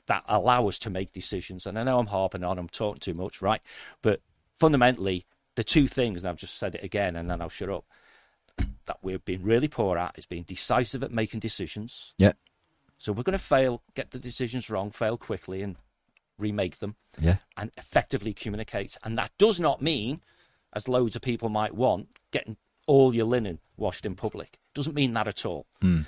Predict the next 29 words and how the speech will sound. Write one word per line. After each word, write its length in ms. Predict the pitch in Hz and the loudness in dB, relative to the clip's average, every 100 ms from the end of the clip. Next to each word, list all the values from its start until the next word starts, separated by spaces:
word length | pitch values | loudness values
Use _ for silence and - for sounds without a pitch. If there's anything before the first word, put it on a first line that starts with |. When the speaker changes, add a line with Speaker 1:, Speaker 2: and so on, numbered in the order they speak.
| - | -2
Speaker 1:
So 160 | - | 0
a 40 | 107 | 0
consummate 560 | - 202 - 175 156 | 6 6 6 0 -4
professional 640 | - 139 151 151 - 110 90 | -2 0 2 2 0 -2 -2
who 80 | 95 | -2
can 120 | 98 | -4
stand 340 | - 139 143 139 | 0 2 2 2
on 140 | 131 | 0
that 200 | 123 - | 0 0
line, 380 | 107 87 92 104 _ - - - | 0 0 -2 -6 _ -20 -20 -4
who 200 | 135 117 | -2 0
knows 600 | 120 156 175 139 95 - | 8 10 12 8 4 -6
that 140 | - | -4
actually 520 | 120 - - 98 85 - _ | -4 -2 -4 -2 -6 -8 _
their 200 | 117 107 | 0 0
job 440 | 95 127 113 90 - _ _ | 2 2 2 0 -8 _ _
is 140 | - - | -8 -6
to 100 | 107 | -2
represent 500 | 123 120 107 110 117 | -2 -2 -2 -2 -2
what 140 | 120 | -6
the 60 | - | -6
football 380 | - 117 107 95 | -8 -4 -4 -4
club 220 | 104 98 | -4 -6
are 40 | |
doing 320 | 95 113 98 | -2 -2 -2
in 100 | 90 90 | -4 -8
the 60 | |
best 260 | 82 104 - | -4 -6 -4
way 240 | 95 104 | -4 -4